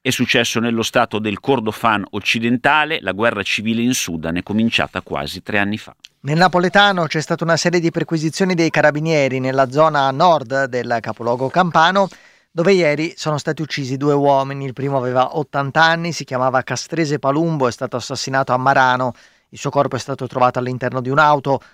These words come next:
Speaker 2: Secondo le prime informazioni l'uomo avrebbe avuto precedenti penali per traffico di droga e associazione mafiosa a un clan della Camorra. Ad Arzano è stato ucciso un trentanovenne, Armando Lupoli, che era in macchina con la moglie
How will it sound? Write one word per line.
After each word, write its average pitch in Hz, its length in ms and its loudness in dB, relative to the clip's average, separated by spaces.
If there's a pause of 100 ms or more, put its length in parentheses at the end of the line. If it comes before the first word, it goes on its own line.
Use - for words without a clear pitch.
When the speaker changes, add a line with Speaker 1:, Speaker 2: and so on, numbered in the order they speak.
Speaker 2:
Secondo 143 360 -6
le 139 100 0
prime 139 180 -6
informazioni 127 580 -4
l'uomo 135 280 2
avrebbe 123 300 -2
avuto 123 320 -2
precedenti 131 640 -4
penali 143 500 2 (300)
per 120 160 -8
traffico 123 380 -4
di 127 160 -8
droga 165 440 2
e 170 140 -6
associazione 147 540 -4
mafiosa 131 500 0
a 127 40 4
un 131 80 -4
clan 127 200 0
della 123 220 0
Camorra. 123 540 2 (420)
Ad 123 100 -4
Arzano 170 560 2
è 175 60 0
stato 147 240 -6
ucciso 143 260 -6
un 147 80 -2
trentanovenne, 151 760 2
Armando 135 420 2
Lupoli, 156 540 0
che 139 120 -4
era 123 140 0
in 123 100 -2
macchina 135 380 0
con 139 140 -2
la 143 100 4
moglie 127 420 0